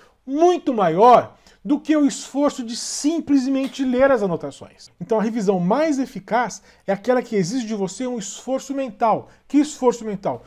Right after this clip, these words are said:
O esforço de tentar recuperar da sua memória aquilo que você estudou imediatamente, quando você está fazendo a revisão de saída,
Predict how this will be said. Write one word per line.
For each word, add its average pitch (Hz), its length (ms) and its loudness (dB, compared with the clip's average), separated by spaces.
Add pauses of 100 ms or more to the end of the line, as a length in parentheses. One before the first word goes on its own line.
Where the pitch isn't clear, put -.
(160)
O 208 80 -4
esforço 214 460 4
de 214 80 -6
tentar 226 400 -2
recuperar 277 880 4 (180)
da 208 140 4
sua 180 160 -4
memória 233 440 4 (200)
aquilo 277 340 -2
que 214 80 -18
você 233 260 -6
estudou 170 440 -4 (240)
imediatamente, 226 1040 2
quando 170 240 -2
você 151 240 -8
está 156 200 -6
fazendo 143 300 -8
a - 20 -8
revisão 139 240 -8
de 143 80 -14
saída, 240 380 -2